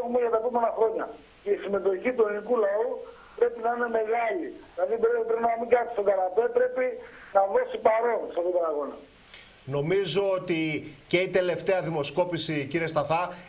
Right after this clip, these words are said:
Speaker 2: έδειξε ότι ο ελληνικός λαός είναι μαζί με την κυβέρνηση. Όμως υπάρχουν κάποιες δηλώσεις στελεχών της κυβέρνησης που δεν μπορούν να αγνοηθούν, όπως η σημερινή του κυρίου Τσακαλώτου, που σας τη διαβάζω ακριβώς,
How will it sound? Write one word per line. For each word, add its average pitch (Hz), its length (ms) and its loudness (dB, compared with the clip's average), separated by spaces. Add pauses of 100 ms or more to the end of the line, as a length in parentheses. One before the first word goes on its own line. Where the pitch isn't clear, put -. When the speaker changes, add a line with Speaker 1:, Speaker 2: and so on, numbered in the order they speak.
(160)
Speaker 2:
έδειξε 180 360 -2 (100)
ότι 170 160 -4
ο - 60 0
ελληνικός 147 380 -2 (120)
λαός 185 220 0 (380)
είναι 214 160 0 (100)
μαζί 151 200 -2
με 139 80 0
την 127 120 -6
κυβέρνηση. 120 460 -2 (400)
Όμως 208 260 0 (480)
υπάρχουν 208 540 2 (500)
κάποιες 208 420 4
δηλώσεις 196 500 -2
στελεχών 170 520 2
της 208 140 -4
κυβέρνησης 170 880 -2
που 151 100 -4
δεν 214 200 2
μπορούν 214 300 2
να 233 80 2
αγνοηθούν, 202 840 0
όπως 208 420 2
η 202 60 -2
σημερινή 180 760 -2 (220)
του 160 140 -2
κυρίου 185 300 0
Τσακαλώτου, 196 800 0 (260)
που 208 100 -2
σας 214 200 -2
τη 226 80 -2
διαβάζω 214 520 2
ακριβώς, 208 600 -2